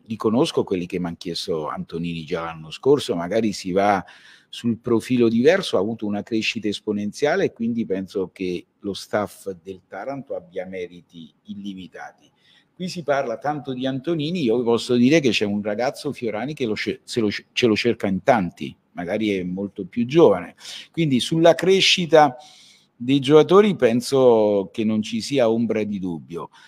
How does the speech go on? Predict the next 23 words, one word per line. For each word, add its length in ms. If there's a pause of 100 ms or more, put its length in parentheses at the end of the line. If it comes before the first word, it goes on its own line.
(140)
Sulle 480
qualità 580
umane 760 (160)
penso 300
che 60
il 100
successo 680
più 220
notevole. 840 (880)
E 720
poi 480
cosa 300
devo 300
dire? 240
Il 320
ca-, 300
il 120
Taranto 300
è 20
una 80
squadra 300
pragmatica, 840
compatta, 920